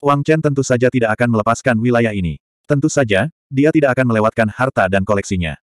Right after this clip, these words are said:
Siang Qiankan sudah mulai mengatur kembali kekayaan yang ditinggalkan oleh kekuatan-kekuatan ini. Kekayaan ini cukup membuat Siang Qiankan heboh dan gila.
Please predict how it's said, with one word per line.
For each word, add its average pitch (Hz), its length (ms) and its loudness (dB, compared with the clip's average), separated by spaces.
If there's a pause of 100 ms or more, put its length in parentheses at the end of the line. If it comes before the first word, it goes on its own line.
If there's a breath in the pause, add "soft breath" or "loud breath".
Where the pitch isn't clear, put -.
(880)
Siang 151 320 0
Qiankan 135 320 2
sudah 123 240 0
mulai 120 180 2
mengatur 123 320 0
kembali 110 320 0
kekayaan 113 380 0
yang 123 160 0
ditinggalkan 120 480 0
oleh 104 160 0
kekuatan-kekuatan 117 920 0
ini. 80 240 -6 (540)
Kekayaan 139 400 2
ini 139 180 0
cukup 143 220 0
membuat 117 320 0
Siang 117 160 0
Qiankan 113 320 0
heboh 123 400 0
dan 107 160 0
gila. 90 320 -2